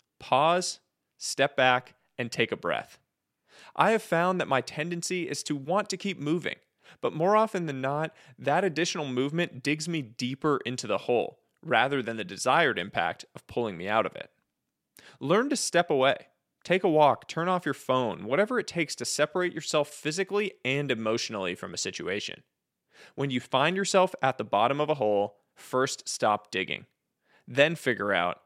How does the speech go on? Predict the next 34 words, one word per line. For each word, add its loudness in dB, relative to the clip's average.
how 4
to -4
climb -8
out -4
of -12
it. -10
Be -2
contrarian. -2
Quote, -2
"Be 0
fearful 2
when 0
others 0
are -4
greedy, 0
and -4
greedy -2
when -4
others 0
are 0
fearful." -10
This 2
is 0
perhaps 2
one 0
of -2
the -4
most 2
well-known 4
investing -2
adages 0
of -4
our 0
time. -8